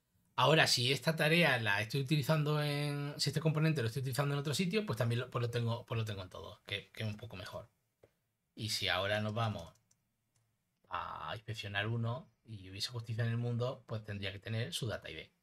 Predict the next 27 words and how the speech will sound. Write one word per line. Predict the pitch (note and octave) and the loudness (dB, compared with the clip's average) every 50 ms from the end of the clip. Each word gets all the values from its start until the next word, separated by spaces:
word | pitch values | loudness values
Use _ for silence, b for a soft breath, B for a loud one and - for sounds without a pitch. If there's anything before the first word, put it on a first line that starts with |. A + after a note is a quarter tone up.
| _ - | _ -10
Ahí | G2 F#2+ F2 F2 | -10 -8 -8 -10
como, | - A2+ G#2+ G2 F2+ F2 E2+ E2 E2 - F2 - - _ _ _ _ _ _ _ _ _ _ _ _ _ _ _ _ _ _ _ _ _ _ | -8 -8 -8 -6 -8 -10 -10 -14 -16 -16 -18 -20 -20 _ _ _ _ _ _ _ _ _ _ _ _ _ _ _ _ _ _ _ _ _ _
como | - A2 G#2 G2+ | -6 -6 -4 -4
un | |
solaque. | G#2+ A2 F2 F2 - - F#2 - - _ _ _ _ _ _ _ _ _ _ _ _ _ _ _ _ _ _ _ _ _ _ _ _ _ _ _ _ _ _ _ _ _ _ _ _ _ _ _ _ _ _ _ _ _ _ _ _ _ _ _ _ _ _ _ _ _ _ _ _ _ _ _ _ _ _ _ _ _ _ _ _ _ _ _ _ _ _ _ _ _ _ _ _ _ _ | -4 -4 -6 -8 -10 -10 -14 -16 -18 _ _ _ _ _ _ _ _ _ _ _ _ _ _ _ _ _ _ _ _ _ _ _ _ _ _ _ _ _ _ _ _ _ _ _ _ _ _ _ _ _ _ _ _ _ _ _ _ _ _ _ _ _ _ _ _ _ _ _ _ _ _ _ _ _ _ _ _ _ _ _ _ _ _ _ _ _ _ _ _ _ _ _ _ _ _
¿Qué | - F3+ | 6 8
más | F3 F3 E3+ | 8 8 6
podemos | F#3+ F#3+ F3+ F#3 | 4 4 4 2
hacer? | F3 E3+ G#3+ D3+ A2 - | 4 4 4 2 2 0
Pues | - G2 F2+ E2 E2 E2+ E2+ - - | -4 -4 -4 -4 -6 -8 -8 -10 -6
ya | G2+ G#2 G#2 | -4 -4 -2
que | G#2+ A2 | -2 -2
tenemos, | A2+ A#2 A2 A2+ A2+ A2+ A2+ A2+ G#2+ - | -2 0 0 2 2 2 0 -2 -4 -6
ya | - A2 G#2+ G2+ | -4 -2 -2 -2
que | G#2+ A2+ | -2 -4
tenemos | A2 A2+ A2 A2 A2 A2+ A2 A2 A2+ | -6 -4 -2 -2 0 0 0 0 0
hecho, | A#2+ B2+ A#2+ - - - - - - _ _ _ _ _ _ _ _ _ _ _ _ _ _ _ _ _ _ _ | -2 -4 -4 -6 -6 -6 -6 -10 -16 _ _ _ _ _ _ _ _ _ _ _ _ _ _ _ _ _ _ _
eh, | F2+ F#2 F2 E2+ E2+ E2 D2+ A#2 | -4 -2 -2 -4 -6 -6 -6 -6
este | A2 - B2 | -4 -4 -4
componente, | A2 B2+ A#2 A#2 B2+ B2+ B2+ B2+ C3 C#3 C#3 | -4 -2 -2 -2 -2 -2 -2 -2 0 0 0
vamos | B2 A2 G#2+ A2+ | 2 2 2 2
a | A2+ | 2
hacer | - A#2+ | 0 0
otro | A#2 A#2+ A#2 | 0 0 -2
componente | A#2+ A2 A#2 A#2 A#2 A#2+ B2+ | -2 -2 -2 -2 -2 -2 -2
que | B2 | -2
sea | A2 - A#2 A#2+ B2+ E3+ E3+ - | 0 0 2 4 4 4 2 2